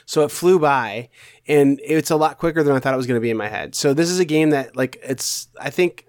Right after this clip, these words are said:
I think, uh, um, again, our, our wise Uncle Jeremy over there, I think I'm, like, seriously, third shout out to Jeremy.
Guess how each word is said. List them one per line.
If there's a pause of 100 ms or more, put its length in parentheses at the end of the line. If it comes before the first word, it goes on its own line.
I
think,
uh, (540)
um,
again,
our,
our
wise
Uncle
Jeremy
over
there,
I
think
I'm,
like,
seriously,
third
shout
out
to
Jeremy.